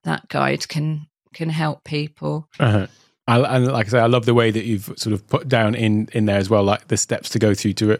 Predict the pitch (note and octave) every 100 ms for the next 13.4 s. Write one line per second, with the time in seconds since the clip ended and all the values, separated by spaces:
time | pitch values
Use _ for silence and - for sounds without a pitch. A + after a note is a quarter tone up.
0 | _ - - G2+ F#2+ F#2+ G2 F#2+ F#2 _
1 | _ G#2 G2 G2+ G#2+ G#2 G2+ A2+ G2+ A#2
2 | B2+ G2 G2 F#2+ G2 F#2+ F2+ - - -
3 | G2+ F#2 - G#2 - - - - E2+ -
4 | - - - D3 F3 - G#3 G3 C3+ F3+
5 | E3 - D3 C3 C#3 B2 C#3+ C#3+ C3 A#2
6 | A2+ A2 A2 A2 G#2+ G2+ A#2 A2 G2+ G#2
7 | A2 - - A2+ A2+ G2+ G2 A2 G#2 F#2
8 | - - _ - A2+ A2+ A#2+ - _ -
9 | D#3 E3 D3 C3 C#3 C#3+ B2 G#2 G2 G2
10 | - A#2 G#2+ - B2+ B2 - - A#3 A3
11 | D3+ B2 G2+ G2+ - A#2 C3 B2 G#2+ G#2
12 | - A#2+ G#2+ G2+ A2+ A#2 A2+ - G2+ F2+
13 | F2 G2 G#2 G2+